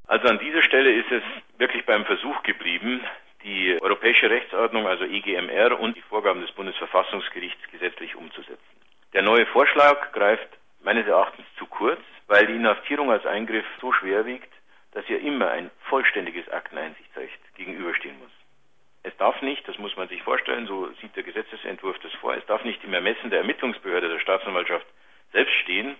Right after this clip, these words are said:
die Überprüfung des von ihr selbst beantragten Haftbefehls auf solche Aktenteile zu beschränken,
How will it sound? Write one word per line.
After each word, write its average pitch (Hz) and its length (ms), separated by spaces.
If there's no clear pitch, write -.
die 120 60
Überprüfung 117 640
des 107 140
von 98 220
ihr 131 180
selbst - 320
beantragten 98 540
Haftbefehls 85 560
auf - 220
solche 104 340
Aktenteile 98 560
zu - 120
beschränken, 117 640